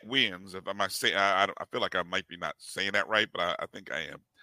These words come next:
So she, she accounted for two of the three, one in doubles, one in singles. Um, and I don't, I don't quite know who won the, uh, the, the, uh,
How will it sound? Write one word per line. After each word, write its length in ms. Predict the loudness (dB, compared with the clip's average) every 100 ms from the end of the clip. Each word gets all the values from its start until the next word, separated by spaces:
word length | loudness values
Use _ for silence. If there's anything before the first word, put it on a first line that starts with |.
| _ _ _
So 180 | -8 -8
she, 320 | -6 -4 -4 -4
she 200 | -4 -2
accounted 340 | 4 6 6
for 100 | 0
two 220 | -10 -8
of 60 | -8
the 80 | -8
three, 320 | -8 -4 -2
one 220 | 0 0
in 100 | 2
doubles, 320 | 4 2 0 -6
one 160 | -6
in 80 | -6
singles. 560 | -8 -8 -8 -12 -14 -16 -20 -20 -20 -20 -4 0
Um, 360 | 2 2 0 -4
and 120 | 0
I 80 | 2
don't, 180 | 2 0 _ _ -2
I 40 |
don't 140 | -2 -2 -6
quite 260 | 2 2 2 -6
know 300 | -6 -4 -8
who 80 | -12
won 480 | -12 -4 -2 -2 -6
the, 380 | -14 -12 -10 -4
uh, 220 | -2 -2 -4 -10
the, 120 | -14 -14 _ _ _ _ _
the, 240 | -20 -18 -16
uh, 260 | -16 -18